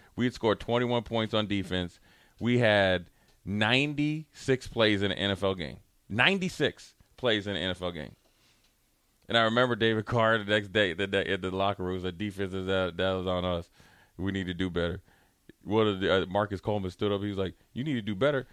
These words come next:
He's like, "Y'all need to do effing something." He's like, "You know what I'm saying?"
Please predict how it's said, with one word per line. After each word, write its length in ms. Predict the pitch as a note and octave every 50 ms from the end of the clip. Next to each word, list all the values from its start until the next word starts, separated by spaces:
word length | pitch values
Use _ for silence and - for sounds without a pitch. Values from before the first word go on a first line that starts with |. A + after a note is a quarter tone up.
| -
He's 100 | A#2 A#2+
like, 140 | A#2 G#2 F#2
"Y'all 160 | G#2+ D#3+ G#3+
need 140 | G#3+ D#3+ A#2
to 100 | G#2+ G#2+
do 300 | G2+ A2+ A2 G#2+ - - _ _ _ _ _
effing 280 | A#2+ A#2 - A2 F#2+ F2
something." 440 | - - E3 G3+ G3 - A#2+ A#2 A#2 - - - - - - - - -
He's 140 | C3 B2 A#2
like, 160 | A#2+ F#2 - -
"You 120 | - A#2+
know 80 | B2 B2+
what 100 | A#2+ A#2
I'm 80 | A#2 A2
saying?" 320 | A#2 B2+ C3+ C#3+ E3+ F#3+